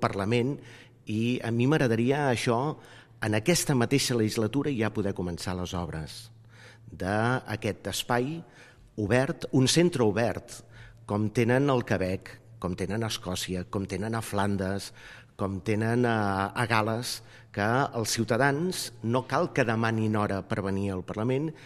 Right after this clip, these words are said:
que hi hagi una part permanentment oberta. Però, deixi'm subratllar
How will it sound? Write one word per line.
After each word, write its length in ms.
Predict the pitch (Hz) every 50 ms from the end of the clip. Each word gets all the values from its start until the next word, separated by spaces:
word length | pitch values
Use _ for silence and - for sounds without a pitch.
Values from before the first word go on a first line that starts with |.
| - - -
que 100 | - 104
hi 80 | 107 120
hagi 220 | 123 123 - 147
una 220 | 135 127 117 107 -
part 320 | - 127 127 - - - -
permanentment 560 | - - 104 107 104 101 101 98 98 92 90 87
oberta. 400 | 80 78 76 76 - - 85 -
Però, 320 | - - - 185 185 165 156 156 160 - - - - - - - - - - - - - - _
deixi'm 600 | - 98 95 - - 107 101 95 92 90 85 85 - - - - - - _ -
subratllar 760 | - - - 117 - - 104 104 101 110 110 113 123 139 139